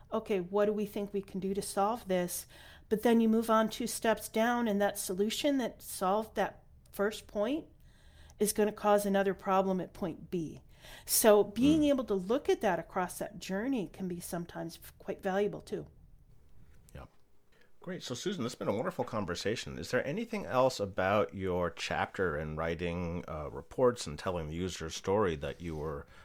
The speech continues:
Speaker 2: hoping to convey here today?
Speaker 1: I think one of the things that I would also say is that, is what I mentioned early on about credibility for a U X researcher is key.
Speaker 2: Hmm.
Speaker 1: And particularly when I move to a new organization, the first thing I like to do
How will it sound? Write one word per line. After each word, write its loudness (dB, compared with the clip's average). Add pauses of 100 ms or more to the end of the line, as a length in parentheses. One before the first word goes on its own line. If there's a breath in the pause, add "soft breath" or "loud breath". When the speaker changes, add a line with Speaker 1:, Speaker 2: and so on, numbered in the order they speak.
Speaker 2:
hoping -6
to -4
convey -6
here -6
today? -8 (520 loud breath)
Speaker 1:
I 6
think -2
one 6
of 2
the 2
things 4 (200)
that 4
I 8
would 4
also 4
say 2
is 0
that, 0
is -2
what 0
I 2
mentioned -2
early 0
on 2
about -2
credibility -4
for -4
a 2
U -2
X -8
researcher -8
is -8
key. -14 (500 loud breath)
Speaker 2:
Hmm. -6 (160)
Speaker 1:
And 4
particularly -2
when 2
I 0
move -2
to -8
a -2
new 0
organization, 0
the -8
first -6
thing -4
I -2
like -4
to -12
do -4